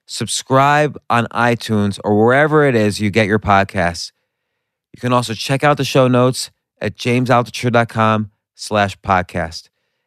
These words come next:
And also, if you want to get my blog updates and other updates that I do,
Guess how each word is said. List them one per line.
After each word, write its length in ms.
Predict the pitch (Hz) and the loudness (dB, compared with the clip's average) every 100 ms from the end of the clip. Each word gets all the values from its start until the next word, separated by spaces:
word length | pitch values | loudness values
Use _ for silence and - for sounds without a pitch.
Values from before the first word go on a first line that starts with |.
| _ _ | _ _
And 140 | 120 120 | -4 -2
also, 720 | 147 185 170 131 117 113 107 _ _ _ _ | 2 2 2 2 2 0 -4 _ _ _ _
if 120 | 107 | -12
you 60 | 127 | -2
want 140 | 143 | -2
to 60 | 139 | 0
get 140 | 127 | -2
my 180 | 117 113 | -2 -4
blog 540 | 95 117 120 135 131 | -4 0 2 2 0
updates 640 | - 123 120 - 127 123 117 | -2 -4 -2 -2 0 0 -2
and 100 | 110 | -2
other 200 | 120 131 | 0 2
updates 440 | 127 107 131 117 | 0 0 -2 -2
that 160 | - 123 | -2 2
I 120 | 123 | 2
do, 420 | 113 123 120 117 | 2 4 4 2